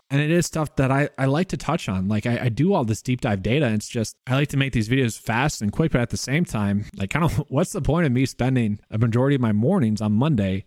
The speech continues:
going through all this data points if I'm not spinning out to you guys. So I'm gonna try to do that more frequently. All right, so getting into the course preview for the U S Open.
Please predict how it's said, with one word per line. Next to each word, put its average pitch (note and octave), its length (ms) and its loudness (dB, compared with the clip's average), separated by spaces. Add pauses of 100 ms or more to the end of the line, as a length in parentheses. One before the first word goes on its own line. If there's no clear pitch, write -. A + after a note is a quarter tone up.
going C#3+ 340 2
through D3 320 2
all B2+ 160 2
this A#2+ 200 -2
data B2 240 0
points G#2 340 -2
if G#2 120 -8
I'm G#2+ 100 0
not A2 200 -2
spinning G2 280 -2
out G#2+ 180 -4
to F#2+ 100 -10
you F2+ 100 -8
guys. - 220 -12 (240)
So G2+ 220 -6 (360)
I'm B2+ 120 0
gonna D3 140 2
try C3+ 320 -2
to A#2+ 60 0
do A#2 100 -2
that G#2+ 100 -4
more G#2 280 -2
frequently. - 500 -6 (240)
All G3+ 100 2
right, G#3+ 180 0
so E3 120 -8
getting G#3 320 -2
into F#3 440 -4
the D#3 140 0
course D#3 380 -2
preview C3 440 0
for G3 240 0
the E3 140 2
U A#2+ 240 0
S A#2+ 140 -2
Open. G#2 360 -2